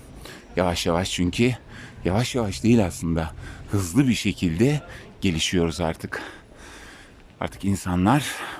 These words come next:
birazcık daha bilinçli olacaklar, değil mi? Lütfen trafik kurallarına uyalım. Trafik polislerimizi zor durumda bırakmayalım. Kazalara vesaire sebebiyet olmayalım derken,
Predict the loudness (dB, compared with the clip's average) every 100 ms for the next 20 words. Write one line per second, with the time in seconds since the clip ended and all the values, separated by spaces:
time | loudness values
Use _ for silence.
0 | -16 -20 -20 -20 -18 -18 -4 0 0 -2
1 | -4 0 2 2 2 0 2 2 2 -4
2 | -4 -4 -2 2 2 0 -6 -14 -12 -4
3 | -2 -2 -4 -6 -16 -16 -4 -2 -2 -4
4 | 0 2 2 4 4 4 2 4 2 2
5 | -4 -20 -20 -20 -20 -20 -20 -20 -20 -20
6 | -20 -20 -8 -4 -2 -4 -2 0 0 -2
7 | 0 2 0 0 0 2 2 4 4 2
8 | 4 4 4 0 0 2 4 4 4 0
9 | -8 -16 -2 0 4 4 6 4 4 4
10 | 4 2 2 4 4 4 2 2 2 4
11 | 4 6 8 8 8 6 6 6 4 2
12 | 2 2